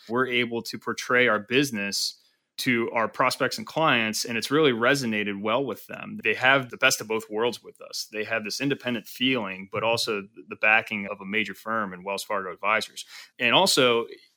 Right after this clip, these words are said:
at the time, a good transition plan was invaluable. And Wells Fargo Advisors had by far the best transition plan. They, they offered the most support with the transition team,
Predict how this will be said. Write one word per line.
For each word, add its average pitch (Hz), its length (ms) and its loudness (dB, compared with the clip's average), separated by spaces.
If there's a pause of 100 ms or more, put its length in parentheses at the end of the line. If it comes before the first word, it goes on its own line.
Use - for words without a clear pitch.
(100)
at 135 160 4
the - 60 -18
time, 139 560 6 (680)
a 131 80 4
good 147 360 8
transition 147 540 2
plan 107 460 0
was 113 180 0
invaluable. 107 920 0
And 113 220 0
Wells 143 220 6
Fargo 131 260 6
Advisors 110 480 2
had 110 160 2
by 110 160 2
far 110 300 0
the 101 180 -8 (100)
best 113 300 2
transition 110 560 -2
plan. 110 560 -4
They, 110 340 -2
they 110 100 2
offered 107 280 0
the 98 80 -8
most 110 440 -2
support 110 500 -2 (340)
with 110 100 -6
the 107 60 -6
transition 113 680 2
team, 113 540 0